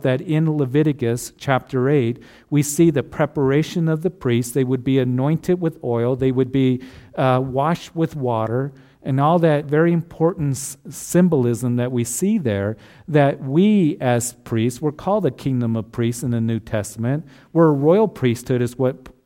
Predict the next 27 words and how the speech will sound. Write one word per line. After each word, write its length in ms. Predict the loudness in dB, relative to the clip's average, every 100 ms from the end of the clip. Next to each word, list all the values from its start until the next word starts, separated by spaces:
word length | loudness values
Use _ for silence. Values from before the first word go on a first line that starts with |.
| -6
it'd 200 | -4 0
be 140 | 0
Peter 400 | 0 -2 2 2
that 180 | 2 -2
says 300 | -2 -2 0
in 100 | -2
his 240 | 0 -2
epistle, 640 | -4 -6 -6 -4 -4 -4 -6 -20 -20 -4
and 200 | 0 2
we 180 | 4 4
are 140 | 4
to 140 | 2 -2
be 260 | 0 0
anointed 840 | 2 0 0 2 0 0 -2 -2 -2
by 160 | -2 0
the 120 | -2
Holy 260 | 0 0
Spirit. 500 | -2 -4 0 0 0
That 160 | 0 0
is 180 | 0 0
the 120 | -4
Holy 200 | -2 -2
Spirit 440 | -2 0 0 0 -2
in 220 | -2 0
us, 180 | -2 -4
empowering 720 | -6 -6 -6 0 2 2 0
us 240 | -2 -6